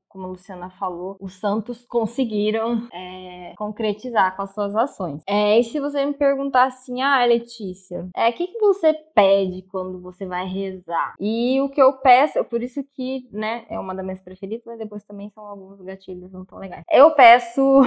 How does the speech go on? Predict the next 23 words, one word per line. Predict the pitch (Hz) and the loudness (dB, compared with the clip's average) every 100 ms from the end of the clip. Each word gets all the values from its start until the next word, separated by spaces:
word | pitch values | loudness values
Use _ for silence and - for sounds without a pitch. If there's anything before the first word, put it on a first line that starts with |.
| - - | 4 4
paz, | 277 220 202 - _ _ | 8 8 4 -8 _ _
eu | - | -8
peço | 196 196 _ | -6 -6 _
paz | 202 202 | 2 2
interior, | 214 214 214 233 233 180 180 | -4 -6 -2 0 0 -2 -8
né? | 185 196 | -10 -6
Não | 196 | -4
é | 196 | -2
uma | 214 | -2
felici-, | 208 220 214 214 | -2 -8 -8 -8
né, | 208 202 202 | -6 -6 -6
não | 202 | -10
é | |
felicidade | 208 226 226 226 220 | -8 -10 -2 -2 -2
plena, | 220 202 | -6 -4
mas | 196 190 | -4 -6
acho | 190 196 | -8 -12
que | _ | _
é | 214 | -4
um | 208 | -4
estado | 214 - 202 190 196 208 202 | -8 6 8 8 -2 -4 -4
de | 175 196 | -4 -4
bem-aventurança, | 196 196 202 202 202 202 233 202 175 | -4 -6 -8 -8 -10 -8 -6 -4 -6